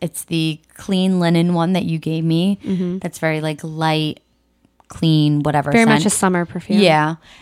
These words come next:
Speaker 1: And then that's, like, my fresh perfume. And my other one is called the Jazz Club, which is,
Speaker 2: Oh.
Speaker 1: like, it's actually, didn't realize, it's actually a male fragrance. But I bought it just loving it, not knowing it was male fragrance. And I love it, though.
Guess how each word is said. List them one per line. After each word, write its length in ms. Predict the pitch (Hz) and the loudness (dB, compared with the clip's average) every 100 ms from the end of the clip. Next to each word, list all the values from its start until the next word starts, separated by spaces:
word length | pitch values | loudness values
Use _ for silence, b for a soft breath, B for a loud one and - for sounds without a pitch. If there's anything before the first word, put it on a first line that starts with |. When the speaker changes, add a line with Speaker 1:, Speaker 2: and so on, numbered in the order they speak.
| b - | b 2
Speaker 1:
And 200 | 190 180 | 4 6
then 400 | 170 165 160 160 | 6 6 4 2
that's, 220 | 180 - | 2 2
like, 100 | 202 | 0
my 140 | 170 | 0
fresh 380 | - - - - | -2 -4 -6 -6
perfume. 480 | - - - - - - | -8 -6 -8 -8 -8 -2
And 180 | 185 | 0
my 160 | 175 170 | 2 0
other 180 | 196 202 | 2 4
one 160 | 175 165 | 4 2
is 120 | 151 | 0
called 300 | - 151 151 - | -2 -2 -4 -4
the 80 | 156 | -2
Jazz 440 | 156 143 151 - | 0 0 0 -4
Club, 400 | - 139 - - b b b b b - | -6 -6 -6 -10 b b b b b -4
which 220 | 175 165 | -2 0
is, 160 | 180 175 | 0 2
Speaker 2:
Oh. 40 | |
Speaker 1:
like, 160 | 170 - | 0 0
it's 160 | 196 - | -4 -2
actually, 380 | 196 208 - 240 | -4 -4 0 0
didn't 180 | 202 202 | 2 2
realize, 300 | 165 156 147 | 2 2 2
it's 140 | 156 | 2
actually 600 | 170 190 - 233 226 208 - | 2 0 2 4 4 2 0
a 160 | 170 160 | 2 4
male 240 | 151 151 | 4 2
fragrance. 800 | - 147 135 151 202 - - - b b b b _ | 2 0 2 2 0 -2 -10 -12 b b b b _
But 100 | 185 | 2
I 80 | 175 | 4
bought 280 | 165 151 151 | 6 6 6
it 120 | 185 | 2
just 200 | 180 - | 0 0
loving 240 | 160 165 180 | 2 2 2
it, 120 | 170 | 4
not 240 | 160 160 | 4 4
knowing 300 | 175 214 208 | 6 6 4
it 60 | 147 | 0
was 120 | 143 | 0
male 200 | 143 135 | -2 -2
fragrance. 540 | - 151 147 160 185 - | -4 -4 -2 -2 -2 -4
And 100 | 165 | -2
I 180 | 165 190 | 0 0
love 220 | 151 147 | -2 -4
it, 160 | 139 - | -6 -8
though. 320 | - - | -6 -8